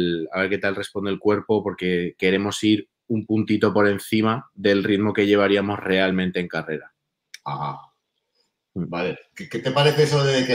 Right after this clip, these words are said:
Speaker 2: Hunter haga este fin de semana, haya hecho un intento de récord que está tan,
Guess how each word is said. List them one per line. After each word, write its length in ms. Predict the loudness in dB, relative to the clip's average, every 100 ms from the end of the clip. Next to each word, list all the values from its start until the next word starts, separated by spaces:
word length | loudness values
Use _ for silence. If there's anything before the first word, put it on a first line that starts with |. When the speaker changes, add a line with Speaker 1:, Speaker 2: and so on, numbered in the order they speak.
| 2
Speaker 2:
Hunter 340 | 0 2 2
haga 180 | 4 2
este 220 | 0 -4
fin 160 | -6 -2
de 80 | 0
semana, 540 | 0 0 -2 -2 -2
haya 260 | -4 -2 -2
hecho 640 | -2 -2 0 2 2 0
un 180 | -8 -6
intento 460 | -6 -4 -4 2 2
de 160 | 2
récord 500 | 2 0 2 0 0 -6 _ _ _ _ _ _ _ _ _
que 120 | -10
está 260 | -6 -2 -2
tan, 320 | -2 -4 -8